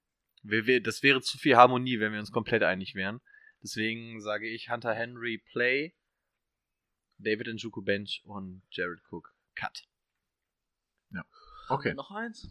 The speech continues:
Speaker 3: Nee, ne?
Speaker 1: Timo hat
Speaker 2: Nö,
Speaker 1: noch eins.
Speaker 2: reicht. Ja,
Speaker 3: Würde
Speaker 2: was?
Speaker 3: mir noch
Speaker 2: Ich hab nicht
Speaker 3: spontan
Speaker 2: noch eins. Nö.
Speaker 1: Du hast noch eins, okay.
Speaker 3: <laughs> Pass auf, dann machen wir, mir fällt vielleicht noch spontan eins ein. Greg Olsen,
Speaker 2: Und
Speaker 3: Ingram
Speaker 2: und O J Howard.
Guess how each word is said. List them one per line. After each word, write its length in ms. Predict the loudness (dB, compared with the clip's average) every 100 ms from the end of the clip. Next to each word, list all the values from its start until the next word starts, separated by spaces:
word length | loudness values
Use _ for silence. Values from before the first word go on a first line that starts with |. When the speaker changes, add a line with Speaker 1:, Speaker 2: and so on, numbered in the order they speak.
| -18
Speaker 3:
Nee, 240 | -8 -6 -4
ne? 220 | -4 -6
Speaker 1:
Timo 220 | -4 2 4
hat 80 | 4
Speaker 2:
Nö, 40 |
Speaker 1:
noch 60 | -2
eins. 100 | -2
Speaker 2:
reicht. 240 | -4 -6 -18 _ _
Ja, 160 | -10 -6
Speaker 3:
Würde 100 | 0
Speaker 2:
was? 120 | 0 0
Speaker 3:
mir 60 |
noch 60 | -2
Speaker 2:
Ich 100 | 0
hab 80 | 2
nicht 120 | 4
Speaker 3:
spontan 140 | 6
Speaker 2:
noch 60 | 4
eins. 260 | 2 -10 0
Nö. 80 | 2
Speaker 1:
Du 160 | 4 12 12
hast 160 | 12 12
noch 120 | 12
eins, 200 | 12 12
okay. 320 | 4 6 6 6
Speaker 3:
<laughs> 20 |
Pass 160 | 2 12
auf, 220 | 12 12
dann 180 | 8 8
machen 220 | 6 6
wir, 280 | 6 6 4
mir 140 | -2
fällt 240 | 2 0 0
vielleicht 320 | 0 0 0
noch 100 | -6
spontan 420 | -10 -14 -6 -4 -4
eins 220 | -6 -8
ein. 260 | -10 -10 -12 _ _ _ _ _ -6
Greg 260 | 6 6 10
Olsen, 800 | 10 10 8 4 -6 -6 -8 _ _ _ _ _ _ _ _ _ _ _ _ _ 6
Speaker 2:
Und 80 | 8
Speaker 3:
Ingram 520 | 10 12 12 10 0 -20 -20 -12
Speaker 2:
und 180 | -10 -4
O 140 | -2
J 200 | 0 -2
Howard. 300 | -4 -12 -18